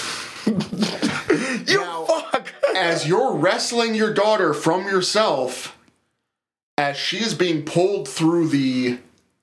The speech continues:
Speaker 2: as she's being pulled through the portal, and you're holding on to her little baby hand, the portal closes and cuts her fucking pinky off.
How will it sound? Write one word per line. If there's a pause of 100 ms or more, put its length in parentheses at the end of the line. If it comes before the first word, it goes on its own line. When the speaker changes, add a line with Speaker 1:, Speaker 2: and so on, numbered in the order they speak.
(320)
Speaker 2:
as
she's
being
pulled
through
the
portal, (1000)
and
you're
holding
on
to
her
little
baby
hand, (2250)
the
portal
closes
and
cuts
her
fucking
pinky
off.